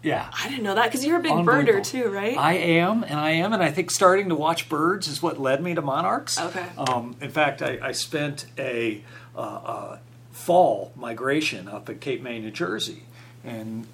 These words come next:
Speaker 1: it's renowned for the, the birds of prey that fly through down the East Coast, and you can get at this little point and just watch the birds all day long.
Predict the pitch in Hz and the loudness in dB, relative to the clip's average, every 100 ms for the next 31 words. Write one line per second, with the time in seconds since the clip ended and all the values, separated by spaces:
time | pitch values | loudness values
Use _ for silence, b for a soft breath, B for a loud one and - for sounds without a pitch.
0 | 151 120 - 143 123 120 147 180 170 143 | -12 -8 -4 -4 -4 -4 0 2 2 2
1 | 110 101 127 110 113 113 123 135 135 - | -2 -6 -6 -4 -4 -6 -6 -2 -2 -4
2 | - 143 117 85 98 131 117 113 - 120 | -4 -2 -2 -8 -12 -4 -2 -2 -6 -6
3 | 113 107 104 B - 175 151 123 123 - | -4 -4 -6 B 2 4 4 0 -2 -4
4 | - - - 123 113 107 113 110 135 120 | -6 -10 -12 -14 -12 -12 -10 -4 -2 -2
5 | 120 113 269 285 233 214 208 - 151 165 | -6 -6 0 2 2 4 2 2 -2 -2
6 | 240 180 151 170 196 190 - - 135 165 | -2 -2 -4 -4 -4 -4 -6 -6 -6 -4
7 | 160 123 - 175 190 170 151 160 143 | -4 -4 -6 -4 -2 -2 0 0 -2